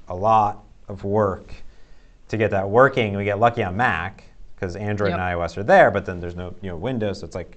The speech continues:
Speaker 1: on Linux, there's only Android, then it's a whole, whole, there's no Visual Studio besides V S Code, so, yeah.
Speaker 2: Right. Yeah.
Speaker 1: Um,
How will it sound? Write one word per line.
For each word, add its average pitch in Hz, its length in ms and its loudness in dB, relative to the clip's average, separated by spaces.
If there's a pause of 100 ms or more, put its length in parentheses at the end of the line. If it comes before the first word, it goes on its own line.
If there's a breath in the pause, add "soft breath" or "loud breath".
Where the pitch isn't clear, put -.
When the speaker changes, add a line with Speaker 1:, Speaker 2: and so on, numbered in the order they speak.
Speaker 1:
on 101 140 -8
Linux, 131 300 0
there's 95 140 -8
only 120 300 -2
Android, 98 460 -4
then 90 160 -10
it's 87 200 -12
a 87 60 -12
whole, 98 460 -4 (160)
whole, 107 280 -6 (760 soft breath)
there's 101 160 -6
no 104 240 -2 (160)
Visual 98 300 -4
Studio 92 680 -4 (500)
besides 95 340 -4
V 90 120 -4
S 82 140 -10
Code, 82 340 -8
so, 69 300 -16 (500)
yeah. 87 140 -12
Speaker 2:
Right. 147 260 -10 (560)
Yeah. 135 160 -12 (400)
Speaker 1:
Um, 135 480 -2